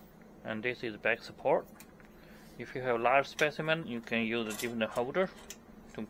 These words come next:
put the different, different size. This can be adjustable.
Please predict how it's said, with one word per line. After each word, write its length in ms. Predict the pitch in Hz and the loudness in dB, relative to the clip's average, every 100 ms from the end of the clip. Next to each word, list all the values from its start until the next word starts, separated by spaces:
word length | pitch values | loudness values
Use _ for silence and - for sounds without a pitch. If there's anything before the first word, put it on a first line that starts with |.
| - | -8
put 140 | 120 | -6
the 80 | 110 | -6
different, 440 | 104 123 120 110 107 - - - - - - - - | -6 -6 -4 -4 -6 -12 -20 -20 -18 -18 -20 -20 -14
different 220 | - 113 | -8 -8
size. 320 | - 123 139 175 - - | -2 2 2 0 -8 -12
This 160 | 120 | -12
can 220 | - 117 | -6 -4
be 160 | 113 113 | 0 2
adjustable. 600 | 107 - 110 - 156 170 | 2 0 -2 -2 0 0